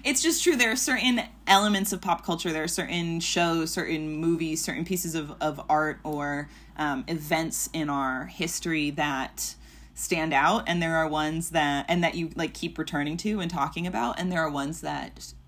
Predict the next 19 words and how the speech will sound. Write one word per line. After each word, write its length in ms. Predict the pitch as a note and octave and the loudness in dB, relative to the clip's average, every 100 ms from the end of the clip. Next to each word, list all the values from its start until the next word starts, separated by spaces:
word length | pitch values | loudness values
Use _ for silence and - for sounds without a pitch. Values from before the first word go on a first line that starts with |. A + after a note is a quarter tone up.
| - | -10
are 200 | D3 D3+ | -6 -6
very 360 | C#3+ D3+ D3 C#3+ | -4 -4 -2 -4
important 460 | C#3 - C#3 C#3 | -4 -6 -6 -6
for 140 | - C3+ | -6 -4
a 40 | |
moment 440 | C3 C3 A3 A3+ | -2 -2 -4 -6
that 100 | - | -8
are, 60 | C#3 | -8
like, 160 | C#3+ C#3 | -10 -10
a 40 | |
little 140 | D3 | -10
flash 380 | C#3 C3+ - - | -8 -6 -6 -6
in 60 | C#3 | -8
the 40 | |
pan, 300 | B2+ B2 A#2 | -6 -8 -6
and 120 | C3+ C3+ | -6 -6
so 100 | C3 | -8
we'll 100 | C3+ | -8
be 320 | F3+ E3+ F3 | -6 -6 -8